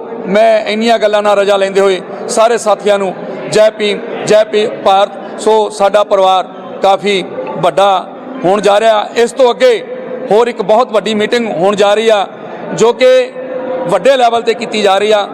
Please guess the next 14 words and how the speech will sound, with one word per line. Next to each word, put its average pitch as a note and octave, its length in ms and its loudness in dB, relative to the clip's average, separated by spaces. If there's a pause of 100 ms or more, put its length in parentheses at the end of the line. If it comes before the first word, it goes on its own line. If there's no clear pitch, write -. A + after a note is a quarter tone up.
(200)
ਸੋ A3+ 280 2
ਅਸੀਂ A3 180 0
ਉਹ A3 240 2 (260)
ਆਪ G3 220 2
ਜੀ G3+ 100 -8
ਨੂੰ G#3 120 -4
ਜਲਦੀ G#3+ 300 0
ਹੀ A3 100 -2
ਉ-, G#3 220 0
ਉਜਾਗਰ F3+ 380 0
ਕਰਾਂਗੇ G3+ 460 0 (340)
ਔਰ G#3 180 4
ਉਹਦੇ A3+ 460 0
ਵਿੱਚ A#3 220 0